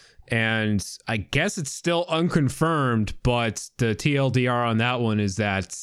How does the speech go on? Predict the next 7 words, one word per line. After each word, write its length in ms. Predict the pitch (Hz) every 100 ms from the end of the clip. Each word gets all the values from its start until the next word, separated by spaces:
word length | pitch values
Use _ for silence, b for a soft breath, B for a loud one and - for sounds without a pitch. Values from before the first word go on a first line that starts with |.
| -
apparently 1160 | 107 98 - 110 117 110 113 113 110 110 110 113
Arm 260 | 101 113 117
and 80 |
Hammer 460 | 110 117 135 151 156
is 460 | 120 120 123 113 87
a 240 | 120 123 117
cannibal. 540 | 165 285 147 90